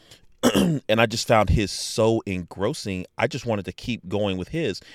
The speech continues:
Now, they do kinda level lock you out of, out of some particularly,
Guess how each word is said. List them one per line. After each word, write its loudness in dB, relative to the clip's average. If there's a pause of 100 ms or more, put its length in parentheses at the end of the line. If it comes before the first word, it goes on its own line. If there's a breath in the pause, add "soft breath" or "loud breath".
(140 loud breath)
Now, 0
they 2
do -4
kinda -4
level -2
lock -2
you -4
out 0
of, -4 (180)
out 2
of -10 (240)
some -2
particularly, -8